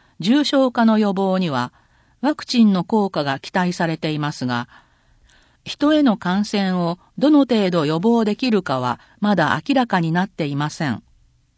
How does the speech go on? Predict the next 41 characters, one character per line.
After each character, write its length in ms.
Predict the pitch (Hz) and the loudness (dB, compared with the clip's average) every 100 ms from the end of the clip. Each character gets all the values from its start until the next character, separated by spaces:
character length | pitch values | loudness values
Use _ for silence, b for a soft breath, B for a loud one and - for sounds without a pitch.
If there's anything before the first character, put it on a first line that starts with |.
| _ _ _ _ _ _ _ _ _ | _ _ _ _ _ _ _ _ _
ワ 140 | 233 254 | -2 -2
ク 100 | - | 0
チ 140 | 233 | 0
ン 100 | 208 | 0
接 240 | 180 175 - | 2 -2 -2
種 160 | 220 | -4
後 140 | 185 185 | -2 -2
も 280 | 170 160 b b b | -2 -4 b b b
熱 220 | 190 196 | 0 0
中 260 | - 285 269 | 0 0 2
症 260 | 277 262 | 2 4
に 160 | 240 233 | 6 4
注 320 | 233 294 269 | 2 0 2
意 120 | 220 | 0
し 140 | 202 170 | -2 -2
な 140 | 156 | -2
が 120 | 147 | -2
ら、 200 | 139 135 b b b b | -2 -4 b b b b
マ 200 | 214 277 | 0 0
ス 120 | - | 0
ク 120 | 226 | -2
の 160 | 180 156 | 0 -2
着 340 | - 151 196 | -6 -6 -2
用 280 | 185 165 151 | 0 0 0
や 240 | 151 139 - - | -2 -4 -8 -14
手 180 | - 202 | -6 -2
洗 280 | 208 156 123 | 0 0 -2
い、 140 | 110 _ _ _ _ _ | -6 _ _ _ _ _
人 280 | - - 277 | -18 -2 0
と 140 | 277 247 | 4 2
の 180 | 165 | 2
十 280 | 131 208 277 | 0 0 2
分 240 | 285 277 202 | 2 2 2
な 100 | 151 | 0
距 220 | - 262 | 0 2
離 100 | 220 | 2
の 140 | 165 | 0
確 260 | - 202 - | -2 -4 -4
保 200 | - 160 | -8 -4
な 160 | 147 | -4
ど、 200 | 135 131 | -4 -8